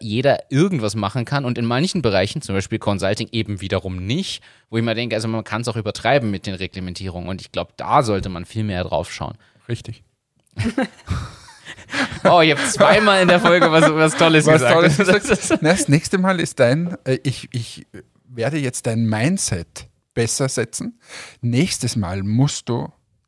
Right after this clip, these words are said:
Speaker 2: dreimal was Gutes sagen. Du, du musst nächstes Mal dreimal was richtig bekommen von mir. Dann war's eine gute Folge. Das visualisierst du jetzt bitte.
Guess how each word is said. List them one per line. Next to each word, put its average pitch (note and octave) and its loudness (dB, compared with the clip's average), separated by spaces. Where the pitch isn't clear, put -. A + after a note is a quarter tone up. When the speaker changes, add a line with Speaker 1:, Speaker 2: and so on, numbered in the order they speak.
Speaker 2:
dreimal G#2 -2
was - -12
Gutes G2+ -10
sagen. - -14
Du, G#2 -2
du A2 -8
musst G#2+ -2
nächstes G2+ -4
Mal F2+ -2
dreimal C3 -4
was D3 -6
richtig - -12
bekommen E3+ -8
von F3 -8
mir. F#3+ -8
Dann C3 0
war's B2+ -2
eine A#2 -6
gute B2 -8
Folge. - -10
Das A#2+ -6
visualisierst G2+ -2
du B2+ -4
jetzt B2 -8
bitte. F#3 -10